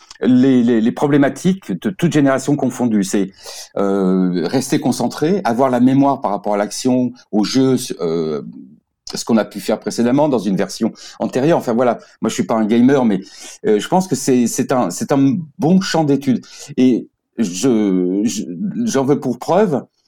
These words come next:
des actifs végétaux sont lancés. On fait leur, leur, leur, on testait leur efficacité, euh, clinique auprès de populations de jeunes gamers. Et c'est vraiment une nou-, nouvelle cible. Taper, euh, enfin, entre guillemets, cibler les gamers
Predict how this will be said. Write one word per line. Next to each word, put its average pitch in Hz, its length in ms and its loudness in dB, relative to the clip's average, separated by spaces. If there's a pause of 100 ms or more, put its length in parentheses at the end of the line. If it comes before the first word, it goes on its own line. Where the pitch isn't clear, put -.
(340)
des 120 340 0
actifs 175 580 -2
végétaux 123 600 0
sont 156 260 0
lancés. 123 480 -2 (800)
On 120 100 2
fait 170 180 0
leur, 147 160 4 (220)
leur, 110 320 4
leur, 101 500 0
on 92 120 -2
testait 151 400 0
leur 131 120 2
efficacité, 120 720 -2
euh, 92 140 2
clinique 123 480 0 (360)
auprès 147 340 0
de 156 80 2
populations 113 560 0
de 123 80 2
jeunes 117 240 2
gamers. 98 460 0 (120)
Et - 80 -10
c'est 131 200 0
vraiment 156 320 0
une 156 100 4
nou-, 135 220 2
nouvelle 143 340 2
cible. 135 260 -6 (460)
Taper, 156 460 4
euh, 85 160 0
enfin, - 160 -8
entre 110 240 -4
guillemets, 127 340 4
cibler 160 420 2
les 131 140 2
gamers 113 420 2